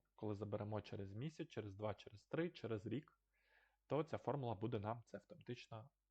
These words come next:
рахувати. Що нам для цього потрібно? Нам потрібно натиснути місяць січень і вписати формулу або тут, або тут.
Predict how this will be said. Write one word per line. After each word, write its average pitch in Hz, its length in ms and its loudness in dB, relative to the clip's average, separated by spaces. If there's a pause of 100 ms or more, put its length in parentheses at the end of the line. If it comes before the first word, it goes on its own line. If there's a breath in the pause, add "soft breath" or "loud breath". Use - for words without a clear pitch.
(160)
рахувати. - 500 -4 (1200 soft breath)
Що 208 220 6
нам 160 220 2
для 113 100 2
цього 113 280 0
потрібно? - 460 -6 (540)
Нам 156 120 -4
потрібно 104 520 -2 (600)
натиснути 117 640 -6 (540)
місяць 107 420 -6
січень 170 600 -6 (600)
і 180 180 0
вписати 135 840 -2 (180)
формулу - 500 2
або 135 180 4
тут, 185 360 -4 (340)
або 123 300 0
тут. - 220 -12